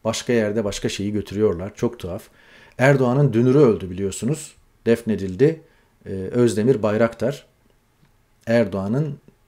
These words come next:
e, oğlu Selçuk Bayraktar, Erdoğan'ın, e, kızı Sümeyye ile evli. Ahmet Zeki Uçok tweet atmış başsağlığı mesajı.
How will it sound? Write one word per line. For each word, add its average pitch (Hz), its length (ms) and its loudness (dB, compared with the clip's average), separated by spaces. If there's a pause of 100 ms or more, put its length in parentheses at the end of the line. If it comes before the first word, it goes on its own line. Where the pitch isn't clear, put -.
e, 104 120 -12
oğlu 117 320 0
Selçuk 120 440 -2
Bayraktar, 107 440 0
Erdoğan'ın, 113 640 -2 (240)
e, 95 360 -8
kızı 120 220 -2
Sümeyye 101 460 0
ile 123 160 0
evli. 110 340 0 (1000)
Ahmet 139 320 2
Zeki 127 300 0
Uçok - 500 0 (920)
tweet 117 260 -2
atmış - 360 -8
başsağlığı 92 520 -4
mesajı. 85 440 -12